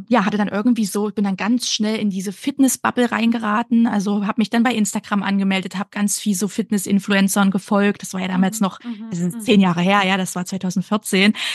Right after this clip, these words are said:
Speaker 1: Ähm, das ist natürlich alles schon, ja, und, äh,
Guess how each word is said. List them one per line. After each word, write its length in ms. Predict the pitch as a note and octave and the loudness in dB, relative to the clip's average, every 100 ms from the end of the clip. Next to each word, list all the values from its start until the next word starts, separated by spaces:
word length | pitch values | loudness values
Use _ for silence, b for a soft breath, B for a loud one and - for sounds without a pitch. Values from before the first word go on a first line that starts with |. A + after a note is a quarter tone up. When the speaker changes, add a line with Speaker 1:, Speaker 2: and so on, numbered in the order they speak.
| B B - | B B -2
Speaker 1:
Ähm, 320 | G#3 G#3 G3 | 2 4 2
das 200 | F#3+ F#3 | 0 -4
ist 120 | G3 | -2
natürlich 420 | G#3 G3+ G#3 G3 | -2 0 0 0
alles 240 | - G3 F#3 | -2 -4 -2
schon, 380 | - G3 F#3 F3+ B B B B B B - | -2 0 0 -2 B B B B B B -2
ja, 260 | G#3 F#3+ | 2 2
und, 420 | F#3 G#3 G3+ G3+ - | 0 0 0 0 -2
äh, 440 | - G3 F#3+ F#3 | -8 -6 -6 -8